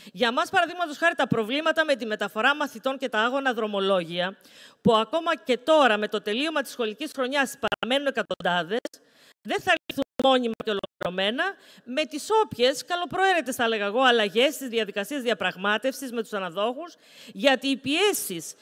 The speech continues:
για την αποκόμιση μεγαλύτερων κερδών από τους ιδιοκτήτες των μέσων μεταφοράς, λεωφορείων, ταξί κλπ, θα συνεχίσουν να υφίστανται. Η απο-, η απο-, η προτίμηση στα τουριστικά πακέτα επίσης θα συνεχίσει να υφίσταται,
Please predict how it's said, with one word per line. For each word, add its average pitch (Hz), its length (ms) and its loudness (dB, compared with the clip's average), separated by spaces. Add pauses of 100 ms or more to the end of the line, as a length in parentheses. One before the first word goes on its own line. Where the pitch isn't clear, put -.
(120)
για 233 220 2
την 247 200 -2
αποκόμιση 277 680 0
μεγαλύτερων 226 760 0
κερδών 262 480 4
από 190 160 -2
τους 190 160 -14
ιδιοκτήτες 214 680 -4
των 202 180 -6
μέσων 240 320 -2
μεταφοράς, 190 720 -2 (340)
λεωφορείων, 214 760 -2
ταξί 208 300 -6
κλπ, 175 300 -6 (460)
θα 269 180 2
συνεχίσουν 277 600 -2
να 254 100 0
υφίστανται. 196 800 -4 (420)
Η 247 120 2
απο-, 262 300 4
η 247 200 0
απο-, 240 260 0
η 247 140 -2
προτίμηση 269 680 -2
στα 247 220 0
τουριστικά 247 500 -4
πακέτα 269 460 2
επίσης 254 580 2
θα 196 140 -4
συνεχίσει 185 460 -10
να 180 60 -6
υφίσταται, 190 520 -8